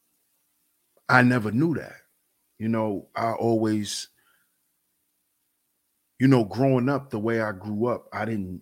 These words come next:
I never saw myself doing certain things and being in certain places.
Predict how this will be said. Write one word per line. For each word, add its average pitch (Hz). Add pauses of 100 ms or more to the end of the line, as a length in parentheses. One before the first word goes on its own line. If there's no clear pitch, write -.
(140)
I 113
never 123
saw 131
myself 110 (2250)
doing 117 (380)
certain 110
things 117
and 95
being 113
in 95
certain 92
places. -